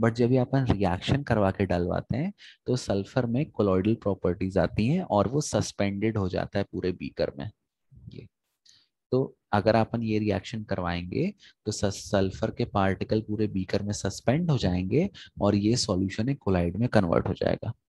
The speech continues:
अब कह रहा है, "What do you observe?" अब सुन लो, अपन क्या, क्या observe करेंगे? मान लो ये, ये transparent tank है,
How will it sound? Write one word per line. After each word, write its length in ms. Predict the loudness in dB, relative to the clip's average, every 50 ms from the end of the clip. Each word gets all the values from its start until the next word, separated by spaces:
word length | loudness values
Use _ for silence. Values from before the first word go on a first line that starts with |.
| _ _ _ -18 -16 -16 -16 -18 -20 -2 2
अब 140 | 4 4 4 4 6
कह 140 | 6 6 8
रहा 120 | 6 6
है, 140 | 4 4 0 -2 _ -6
"What 260 | -2 -2 -2 -2 -2 -2
do 100 | -4 -4
you 160 | -4 -4 -2 -2
observe?" 480 | -2 -2 -4 -6 -8 -6 -6 -6 -6 -8 -8
अब 60 | -6
सुन 180 | -6 -6 -6 -4
लो, 80 | -6
अपन 220 | -6 -6 -6 -8 -4
क्या, 240 | 0 0 2 2 0 -2 -6 _ _ 0
क्या 160 | 2 2 2
observe 340 | 2 0 0 -2 -2 -2 -2 -2 -2
करेंगे? 340 | -2 -2 -4 -6 -10 -12 -14 -16 _ -20 -20 -20 -20 _ _ 0
मान 160 | 0 2 2
लो 120 | 0 -2
ये, 400 | -2 -2 0 0 2 2 0 -2 -4
ये 300 | -4 0 2 2 2 2
transparent 800 | 2 0 2 2 2 2 0 -4 -4 -2 0 0 0 -2 -2 -2
tank 320 | -2 -2 -2 -4 -6 -10 -12
है, 160 | -12 -14 -14